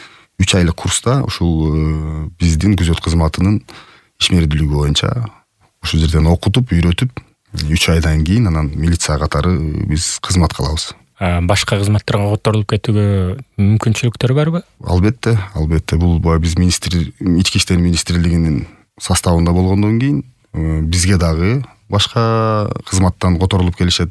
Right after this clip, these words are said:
Speaker 1: биз дагы башка кызматка которулуп барганга толук мүмкүнчүлүктөр бар.
Speaker 2: А, Сагынбек Сапарович, э, ушул, э, күзөт кызматына жарандар, кадимки жарандар, э, ушул сиздердин кызматты,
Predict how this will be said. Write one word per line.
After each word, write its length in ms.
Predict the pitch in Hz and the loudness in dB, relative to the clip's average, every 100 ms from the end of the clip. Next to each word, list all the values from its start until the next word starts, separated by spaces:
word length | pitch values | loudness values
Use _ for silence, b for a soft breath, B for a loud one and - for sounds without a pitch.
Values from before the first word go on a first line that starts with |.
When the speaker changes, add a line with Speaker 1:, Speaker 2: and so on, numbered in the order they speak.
| - | -6
Speaker 1:
биз 160 | 87 85 | -4 0
дагы 260 | 87 92 | 2 2
башка 280 | 95 85 85 | 0 -2 -2
кызматка 440 | 80 82 - 98 - B B B _ - | 0 -2 0 -2 -4 B B B _ -4
которулуп 320 | - 80 78 | 0 2 2
барганга 480 | 80 80 80 92 113 - | 0 2 2 0 -2 -4
толук 280 | - 82 - | -2 -2 0
мүмкүнчүлүктөр 560 | 82 82 - - - - | -2 -2 -6 -10 -8 -8
бар. 140 | - - _ | -8 -14 _
Speaker 2:
А, 100 | 113 | -4
Сагынбек 400 | 101 - 131 131 | -2 0 0 0
Сапарович, 500 | - 131 170 196 - | -2 -2 0 -2 -2
э, 100 | 113 | -2
ушул, 520 | 107 107 - 147 127 107 | 0 -2 0 0 0 0
э, 220 | 87 80 - - | -2 -6 -12 -4
күзөт 360 | 117 120 127 - | 0 0 0 -2
кызматына 640 | 110 110 95 95 90 82 - | 0 0 0 0 0 -2 -4
жарандар, 460 | - 107 104 90 - | -2 2 2 0 -2
кадимки 340 | 90 90 98 | -2 -2 0
жарандар, 500 | 92 92 92 92 90 B B B | 0 0 0 0 -4 B B B
э, 180 | 85 85 | -2 0
ушул 440 | 82 - 98 87 - | 0 0 0 0 -4
сиздердин 560 | - 92 90 98 95 | -2 0 2 2 0
кызматты, 680 | 87 98 101 - - 104 90 | 0 0 0 -2 -4 -2 -2